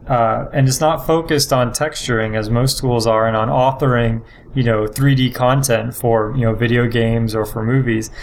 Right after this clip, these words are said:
SketchUp is about drafting, and it's about sort of designing something at a, at a high level. So that's why if you see SketchUp, you know, models, they'll often look very flat.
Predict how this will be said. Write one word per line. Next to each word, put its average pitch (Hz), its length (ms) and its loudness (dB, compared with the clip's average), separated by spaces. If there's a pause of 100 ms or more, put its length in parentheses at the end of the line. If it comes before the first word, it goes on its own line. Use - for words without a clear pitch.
(140)
SketchUp 180 460 0
is 170 100 0
about 135 540 2
drafting, 120 680 -2
and 123 140 -2
it's 117 140 -4
about 117 440 2 (280)
sort 135 240 0
of 107 120 -6
designing 117 680 0
something 107 540 -4
at 120 140 2
a, 120 200 0
at 123 180 0
a 120 60 2
high 120 260 0
level. 117 480 -2 (560)
So 139 640 2
that's 165 220 0
why 170 160 4
if 147 100 -4
you 156 60 -2
see 202 180 0
SketchUp, 175 680 0 (200)
you 143 140 0
know, 120 320 2
models, 117 680 2 (260)
they'll 131 140 2
often 139 540 2
look 135 160 2
very 120 280 0
flat. 113 440 -2